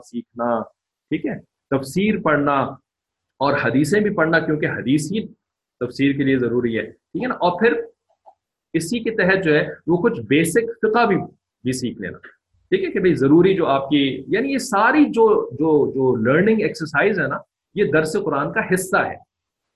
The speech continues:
ٹھیک ہے نا۔ درس قرآن کا مطلب صرف یہ نہیں ہے کہ جی بیٹھ کر کے بس تفسیر کرے جا رہے ہیں، تفسیر پڑھے جا رہے ہیں، ٹھیک ہے۔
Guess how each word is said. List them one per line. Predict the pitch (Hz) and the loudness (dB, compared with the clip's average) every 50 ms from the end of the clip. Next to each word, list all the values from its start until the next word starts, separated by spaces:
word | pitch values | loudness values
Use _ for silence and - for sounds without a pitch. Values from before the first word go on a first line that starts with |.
| _ _ _ | _ _ _
ٹھیک | - 151 - | -10 -8 -8
ہے | 165 | -8
نا۔ | 370 240 151 | -6 -2 -2
درس | 156 151 | -2 -2
قرآن | 156 190 196 185 175 180 185 - | -2 -4 -4 -2 -2 -2 -2 -2
کا | - 175 | -4 -4
مطلب | 160 156 - 180 170 - | -4 -4 -4 -6 -6 -4
صرف | - - 220 220 - 185 | 0 0 0 0 0 -2
یہ | 185 196 | -4 -4
نہیں | 196 220 226 202 | -4 -4 -4 -4
ہے | 170 | -4
کہ | 147 147 | -6 -6
جی | 143 139 | -6 -4
بیٹھ | 131 135 131 131 131 | -2 -2 -2 -2 -4
کر | 131 127 | -8 -8
کے | 127 123 | -8 -6
بس | 123 120 113 - - _ | -6 -6 -8 -8 -12 _
تفسیر | _ - 120 - - 117 107 - | _ -14 -14 -12 -12 -12 -10 -8
کرے | 117 110 104 | -6 -6 -4
جا | 104 98 | -4 -6
رہے | 98 | -6
ہیں، | 98 95 | -8 -10
تفسیر | 95 98 - 104 98 92 | -12 -14 -16 -16 -16 -12
پڑھے | 98 92 90 | -10 -10 -8
جا | 90 85 | -8 -8
رہے | 82 | -10
ہیں، | 82 82 - _ | -12 -14 -18 _
ٹھیک | - 151 | -20 -20
ہے۔ | - | -20